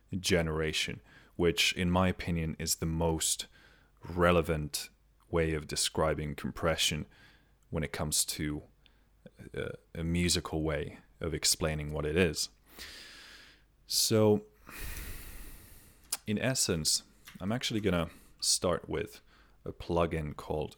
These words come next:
U B K one. And I'm gonna turn off these sections and I'm gonna leave the compressor section on. And I'm gonna use this plugin because it's extremely simple. It has one slider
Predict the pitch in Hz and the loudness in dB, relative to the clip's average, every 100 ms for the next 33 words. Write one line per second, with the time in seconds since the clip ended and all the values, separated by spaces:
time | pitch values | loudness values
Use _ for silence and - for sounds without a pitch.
0 | - 95 85 85 - - 82 78 82 85 | -16 -10 -8 -6 -8 -6 -6 -4 -2 -2
1 | 76 - - - - - - - - - | -2 -10 -18 -20 -20 -20 -20 -20 -20 -20
2 | _ - 85 85 85 98 101 120 - 110 | _ -8 -2 0 0 0 0 0 0 2
3 | 95 87 - - - _ _ _ _ _ | 4 2 0 -8 -16 _ _ _ _ _
4 | _ _ _ - 90 87 - 80 82 - | _ _ _ -6 0 2 4 2 0 0
5 | 82 73 - 85 87 87 92 85 90 92 | 0 -2 -2 -2 -2 0 0 2 2 2
6 | 82 - - - - - - 85 80 - | 0 -6 -18 -20 -12 -10 -6 -6 -6 -4
7 | 92 92 - - 85 80 78 - _ - | 0 2 0 0 2 0 -2 -8 _ -12
8 | - 85 80 - 82 - 85 78 - - | -6 -4 -4 -4 -6 -6 -4 -4 -6 -14
9 | _ - - - - - - - _ - | _ -20 -20 -18 -18 -20 -20 -20 _ -10
10 | - 85 110 127 120 117 - 113 - 110 | -2 0 2 0 2 0 2 2 2 4
11 | 95 82 78 78 - 82 80 - - 87 | 4 4 0 -2 -2 -2 2 2 0 -2
12 | - - - 101 95 92 85 80 - 101 | -2 0 0 2 4 4 2 2 2 2
13 | 101 - - 69 69 - 82 82 85 90 | 0 -4 -6 -8 -8 -4 -4 -2 0 2
14 | 90 - 87 85 80 78 | 4 4 4 2 2 -4